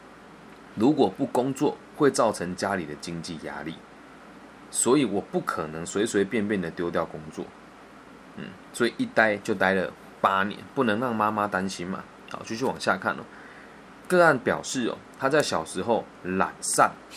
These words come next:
而且又胆怯。好，懒散又胆怯，怕黑又怕孤独。你说这不是一般小孩都会有的反应吗？其实不尽然哦。当我们听见一个懒散的小孩的时候啊，知道这样子的讯息哦，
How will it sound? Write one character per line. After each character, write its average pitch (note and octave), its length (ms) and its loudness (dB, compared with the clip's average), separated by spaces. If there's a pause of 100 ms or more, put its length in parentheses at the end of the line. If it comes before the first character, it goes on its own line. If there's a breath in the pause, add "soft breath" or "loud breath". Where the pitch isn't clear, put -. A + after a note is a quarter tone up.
(320 loud breath)
而 A2 140 2
且 F#2 240 -2
又 A2+ 260 2 (340)
胆 - 140 0 (160)
怯。 - 260 -2 (840)
好， - 160 -4 (200)
懒 G2+ 280 4
散 A#2 300 2
又 A2+ 160 4
胆 - 200 -4
怯， - 280 -6 (420 loud breath)
怕 B2 300 6
黑 A2+ 320 2
又 G#2+ 180 2
怕 F#2 240 -2
孤 D#2+ 220 -10
独。 - 100 -16 (1160)
你 D#3 100 -2
说 A3+ 140 2
这 A#3+ 100 0
不 F#3+ 100 2
是 G3 80 2
一 A3+ 60 2
般 A3 180 2
小 B2 140 -2
孩 A#2 100 4
都 D#3 120 2
会 E3+ 100 4
有 G#2 80 4
的 G2+ 80 2
反 F2+ 180 -4
应 B2+ 120 -2
吗？ G2 200 2
其 - 80 -6
实 A2+ 120 -4
不 F#2+ 120 -6
尽 G2 220 -4
然 G#1+ 120 -6
哦。 A#1+ 120 -12 (460 loud breath)
当 G3+ 140 6
我 C3+ 100 4
们 G#2 160 0
听 D3+ 180 -2
见 C#3+ 180 -2
一 C#3 80 -2
个 B2 120 4
懒 F2+ 260 0
散 A#2+ 240 -2
的 F#2+ 60 -2
小 - 280 -4
孩 - 240 -4
的 D2 120 -8
时 - 240 -8
候 A#2 180 0
啊， - 160 -6 (400)
知 C#3+ 100 -6
道 C#3+ 200 2
这 C#3 100 0
样 B2 100 2
子 G2+ 100 -2
的 G2+ 60 0
讯 G#2 220 -2
息 - 220 -8
哦， - 100 -10